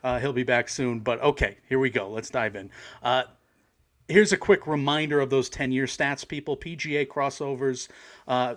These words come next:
two Best Picture, eight out of the last ten years, seven out of the last ten animated features, three out of the last ten documentary features. So, as you can tell, this body, this guild, doesn't necessarily always cross over, uh, but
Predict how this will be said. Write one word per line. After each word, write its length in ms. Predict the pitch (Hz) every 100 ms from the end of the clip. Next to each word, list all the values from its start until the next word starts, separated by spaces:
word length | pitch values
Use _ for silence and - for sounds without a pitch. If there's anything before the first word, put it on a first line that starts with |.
| -
two 260 | - 175
Best 320 | 147 151 127 -
Picture, 520 | 143 - 151 135 123 - - -
eight 180 | 160 170
out 100 | 160
of 60 |
the 80 | 143
last 320 | 139 139 -
ten 220 | 156 135
years, 360 | 127 127 123 - - -
seven 420 | - 180 165 165
out 120 | 147
of 80 | 143
the 60 | 131
last 360 | 131 127 -
ten 300 | - 139 131
animated 540 | 131 135 127 123 123 -
features, 440 | 139 123 - -
three 340 | - 147 185
out 160 | 185 156
of 80 | 131
the 60 |
last 360 | 117 110 104 -
ten 200 | 120 110
documentary 540 | 147 185 123 110 101
features. 340 | 98 107 - -
So, 120 | 127
as 220 | 143 170
you 80 | 208
can 160 | 190 -
tell, 460 | 233 208 123 123 - - - - _
this 640 | 135 123 160 208 - - - _ _ _ _
body, 520 | 131 190 214 151 135
this 200 | - 170
guild, 380 | - 151 190 135
doesn't 260 | 165 170 147
necessarily 760 | 190 285 - - 233 202 185
always 400 | 175 170 170 -
cross 360 | - 180 170 -
over, 460 | 269 277 123 101
uh, 60 | 120 - -
but 360 | 214 165 156